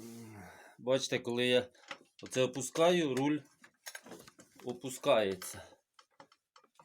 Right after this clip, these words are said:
О, і навпаки, руль, м, як я самому важко, щоб і підняти, і тримати камеру,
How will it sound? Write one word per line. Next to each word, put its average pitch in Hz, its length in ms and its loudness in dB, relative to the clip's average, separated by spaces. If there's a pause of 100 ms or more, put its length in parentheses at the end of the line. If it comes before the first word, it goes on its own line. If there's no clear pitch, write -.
(300)
О, 98 160 -10 (260)
і 131 180 -4
навпаки, 135 840 -2 (1300)
руль, 127 400 -2 (1500)
м, 104 320 -8
як 110 240 -4
я 113 120 -12
самому 117 480 -10
важко, 123 400 -8
щоб - 280 -12
і - 100 -16
підняти, 123 600 -8
і 101 140 -14
тримати 117 580 -8
камеру, 117 540 -4